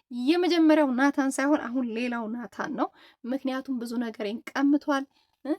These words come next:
ጨረቃዬን የምወዳትን የማፈቅራትን በጉልበት ቀምቶኛል። ነገር ግን አሁን መበቀል የምፈልገው ያፌትን ብቻ ነው፣ እ፣ እያለ ነበረ። እና ያሰበው ተሳክቶለታል።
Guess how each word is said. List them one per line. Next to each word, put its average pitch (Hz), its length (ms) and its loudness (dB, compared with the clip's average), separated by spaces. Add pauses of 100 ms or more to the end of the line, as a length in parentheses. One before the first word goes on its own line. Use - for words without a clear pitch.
(100)
ጨረቃዬን 254 560 -2
የምወዳትን 233 600 -2
የማፈቅራትን 240 840 -4 (100)
በጉልበት 233 560 -4
ቀምቶኛል። 285 720 2 (260)
ነገር 294 300 2
ግን 262 180 -8
አሁን 285 320 0
መበቀል 254 540 -4
የምፈልገው 254 560 -4 (360)
ያፌትን 233 560 -10 (180)
ብቻ - 400 -12
ነው፣ - 120 -14 (240)
እ፣ 254 100 -14 (400)
እያለ 247 380 -4
ነበረ። - 360 -10 (580)
እና 247 220 -2
ያሰበው 214 400 -4
ተሳክቶለታል። 294 760 -4